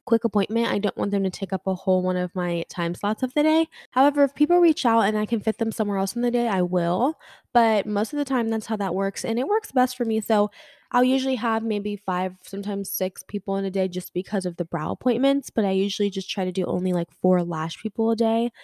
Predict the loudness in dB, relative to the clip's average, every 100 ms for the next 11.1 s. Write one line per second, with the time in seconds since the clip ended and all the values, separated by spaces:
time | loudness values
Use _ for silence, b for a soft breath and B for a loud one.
0 | B B -2 -2 0 2 4 2 2 2
1 | 4 2 0 0 2 0 0 -4 -4 -4
2 | -2 -2 0 0 0 -2 -2 0 0 0
3 | -2 -2 -4 -4 -2 0 -2 -2 2 2
4 | 2 0 0 0 0 -2 -2 -2 -6 b
5 | b b -4 -2 -2 -4 -6 -4 -2 -2
6 | -4 -4 -6 -2 -2 -2 0 4 4 2
7 | 0 0 0 -2 b b b -2 2 2
8 | 2 0 0 0 2 2 2 4 2 2
9 | 0 2 2 2 0 -2 0 -2 0 -2
10 | 2 0 0 -2 0 0 0 0 0 0
11 | -2